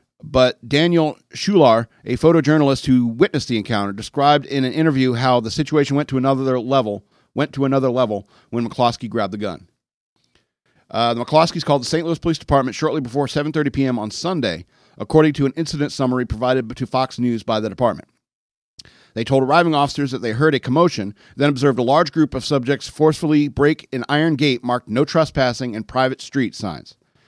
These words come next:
But the video shows the protesters walking through the gate, which did not appear to be damaged at the time. Quote, "Once the gate, once through the gate, the victims advised the group that they were on,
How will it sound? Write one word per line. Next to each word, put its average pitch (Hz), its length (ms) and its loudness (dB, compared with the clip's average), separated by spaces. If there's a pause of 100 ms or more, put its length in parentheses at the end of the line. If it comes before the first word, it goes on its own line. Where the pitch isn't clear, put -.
(680)
But 113 100 -8
the 123 60 -10
video 226 280 4
shows 156 280 2
the 151 80 -10
protesters 156 480 0
walking 156 240 -2
through 151 140 -2
the 135 40 -4
gate, 123 300 0
which - 240 -8
did 156 200 2
not 143 160 2
appear 139 260 2
to 123 60 2
be 120 160 -2
damaged 117 400 -2
at 113 200 -4
the 104 80 -14
time. 117 400 -6 (880)
Quote, 160 220 2
"Once 165 240 -2
the 175 80 -6
gate, 160 320 -2 (200)
once 170 160 -6
through 208 140 -8
the 185 80 -4
gate, 156 180 -2
the 127 80 -8
victims 165 380 -2
advised 143 360 2
the 139 40 -8
group 143 220 0
that 127 80 -10
they 131 160 -2
were 131 180 -2
on, 120 360 -2